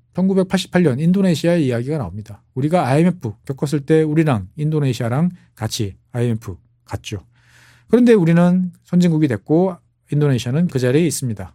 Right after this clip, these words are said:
어떻게 보면은 우리는 아이엠에프가 제시해준 쓴 약, 마늘을 잔뜩 우걱우걱 씹어 먹으면서 울면서, 어, "다시는 이런 일을 겪지 않겠다"라고 하면서 많은 것을 바꿔낸 거죠. 우리는 그 과정 속에서 또 누군가를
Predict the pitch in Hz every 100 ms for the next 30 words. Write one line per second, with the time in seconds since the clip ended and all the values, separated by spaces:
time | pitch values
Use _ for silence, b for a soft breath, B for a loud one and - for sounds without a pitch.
0 | _ 160 214 226 214 220 202 175 196 120
1 | 92 135 180 175 180 175 147 139 151 139
2 | 147 165 180 - _ - 202 170 - -
3 | _ _ 113 123 143 151 - 139 165 101
4 | 127 151 143 139 135 180 175 127 131 139
5 | 117 101 131 143 151 143 113 147 175 180
6 | B B 123 117 - 160 202 180 160 151
7 | 143 139 170 98 - 113 127 123 117 -
8 | _ _ _ - 101 101 127 165 170 131
9 | 123 151 123 107 107 104 - 104 160 139
10 | 180 143 104 - _ _ _ 170 190 190
11 | 185 170 170 131 113 139 139 143 120 156
12 | 220 - _ _ _ - 196 123 147 180
13 | 135 95